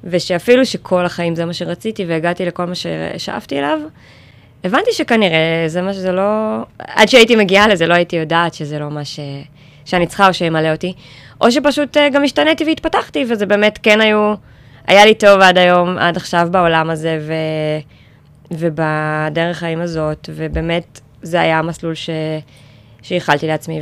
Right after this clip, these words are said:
ופשוט התפתחתי. אני חושבת שאנחנו אנשים שמתפתחים, וזה בסדר גמור שהגענו למה שחשבנו, ואז אנחנו מבינים שזה לא מה שרצינו,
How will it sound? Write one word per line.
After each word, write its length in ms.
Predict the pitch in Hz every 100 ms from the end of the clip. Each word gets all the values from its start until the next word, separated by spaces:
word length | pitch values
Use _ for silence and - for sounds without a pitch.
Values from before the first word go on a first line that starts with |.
| 147
ופשוט 480 | 156 - 180 247
התפתחתי. 500 | - - 302 - -
אני 100 | 208
חושבת 400 | 190 185 208 220
שאנחנו 440 | - 233 214 208 202
אנשים 300 | 190 196 202
שמתפתחים, 840 | 202 196 - 190 - 160 147 147 156 _ _ _ _ _ _ -
וזה 320 | 165 156 160
בסדר 380 | 156 190 196 214
גמור 360 | 196 196 220
שהגענו 1400 | 233 196 170 165 160 156 156 151 _ _ - 160 180 180
למה 240 | 175 170 165
שחשבנו, 720 | - 170 156 - 160 170 175
ואז 280 | 156 160 160
אנחנו 260 | 165 151
מבינים 320 | 165 156 165 165
שזה 260 | 165 160
לא 100 | 156
מה 80 | 160
שרצינו, 1120 | 156 156 147 147 156 _ - 175 160 - 156